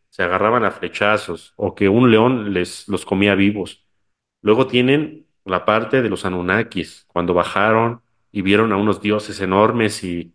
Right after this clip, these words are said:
se les hincaron e hicieron pirámides por ellos. Y luego tienen la parte del desarrollo de toda la humanidad a descubrir la ciencia, a descubrir, eh, las matemáticas, el álgebra,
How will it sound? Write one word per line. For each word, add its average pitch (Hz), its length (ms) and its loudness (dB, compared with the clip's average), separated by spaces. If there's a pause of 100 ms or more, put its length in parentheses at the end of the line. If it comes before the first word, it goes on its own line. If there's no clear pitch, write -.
(220)
se - 180 -10
les 87 200 -8
hincaron 110 500 0
e 98 60 -2
hicieron 104 300 0
pirámides 98 440 0
por 95 180 0
ellos. 95 320 -2
Y - 40 -14
luego 135 260 2
tienen 139 260 2
la 98 160 -2
parte 120 600 -2 (360)
del 95 160 -2
desarrollo 104 600 2
de 101 120 0
toda 113 240 2
la 127 140 2
humanidad 101 720 -2 (200)
a 92 80 -2
descubrir 98 580 0
la 101 120 -2
ciencia, 101 580 -2
a 82 40 -12
descubrir, 104 720 -2 (380)
eh, 87 560 0
las 82 140 -6
matemáticas, 92 1300 -4
el 87 140 -6
álgebra, 90 720 -4